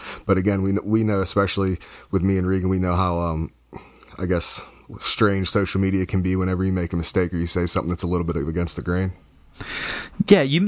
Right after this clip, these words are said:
Speaker 2: you mentioned mental health. Uh, how do you think this clip may have had an effect on Sean Rogers? You know, I, personally, if I was in that position, it would be a real confidence bruiser.
Speaker 1: Yeah, I think for me too, it, it would definitely, c-, 'cause it's not something you can really run away from. Um,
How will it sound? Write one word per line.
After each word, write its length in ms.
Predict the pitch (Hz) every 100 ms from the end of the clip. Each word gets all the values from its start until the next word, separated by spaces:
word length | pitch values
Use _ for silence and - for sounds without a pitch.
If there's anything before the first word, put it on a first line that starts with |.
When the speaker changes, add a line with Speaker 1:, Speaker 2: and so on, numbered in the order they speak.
| 202
Speaker 2:
you 80 |
mentioned 400 | 214 254 226 233
mental 300 | 202 180 147
health. 580 | 120 135 107 98 - - -
Uh, 260 | 139 131
how 200 | 151 208
do 120 | 220
you 60 | 233
think 180 | 240 202
this 140 | 185
clip 240 | - 185 151
may 160 | 147
have 100 | 143
had 180 | 131 127
an 120 | 120
effect 480 | 113 - 135 - -
on 140 | 139
Sean 320 | 110 110 98 98
Rogers? 460 | 95 101 98 -
You 100 | 123
know, 120 | 107
I, 320 | 101 113 123 - - - -
personally, 680 | 151 151 - 147 147 147
if 120 | 123 117
I 160 | 120
was 200 | 131 127
in 100 | 135
that 180 | 135 127
position, 360 | 123 123 135 123
it 80 |
would 220 | 120 117 107
be 140 | 117
a 60 | 107
real 200 | 120 110
confidence 540 | - 120 117 - -
bruiser. 400 | - 92 95 98 - - - - - - - - - - - -
Speaker 1:
Yeah, 200 | 135 131
I 20 |
think 180 | 139 139
for 100 | 117
me 160 | 117
too, 260 | 113 113 113
it, 220 | 110 113
it 40 | 113
would 120 | 104
definitely, 500 | 110 - 107 101 95 - - - - -
c-, 100 | 143 131
'cause 180 | 135 127
it's 140 | 123
not 180 | 131 120
something 260 | 135 110 117
you 100 | 104
can 100 | 107
really 220 | 107 104
run 160 | 101
away 240 | 92 95 110
from. 260 | - 69 - - - - -
Um, 460 | 95 98 90 87